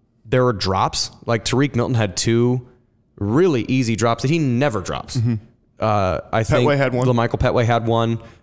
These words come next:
Speaker 1: Um, it w-, uh, Brees Hall had one. Like, they were just, they, it, they were out of sorts, and
Speaker 2: Yeah.
Speaker 1: I, I genuinely don't know where that came from. Um, but the, a-, and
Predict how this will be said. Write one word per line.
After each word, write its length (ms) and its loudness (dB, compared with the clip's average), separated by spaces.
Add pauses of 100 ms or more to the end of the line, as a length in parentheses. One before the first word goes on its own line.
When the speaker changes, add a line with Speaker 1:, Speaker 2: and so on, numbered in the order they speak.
(120)
Speaker 1:
Um, 420 0 (720)
it 80 -2
w-, 320 -2 (320)
uh, 100 0
Brees 240 0
Hall 160 0
had 180 2
one. 340 0 (100)
Like, 200 0
they 120 2
were 160 2
just, 560 -2 (640)
they, 140 2 (340)
it, 200 -2
they 120 2
were 100 2
out 100 2
of 80 -4
sorts, 380 -2 (140)
and 100 2
Speaker 2:
Yeah. 80 2
Speaker 1:
I, 120 2 (180)
I 100 2
genuinely 540 0
don't 300 0
know 200 0
where 220 2
that 180 -2
came 220 0
from. 340 -2 (600)
Um, 420 2 (440)
but 640 -2 (480)
the, 580 2 (280)
a-, 120 -2
and 360 0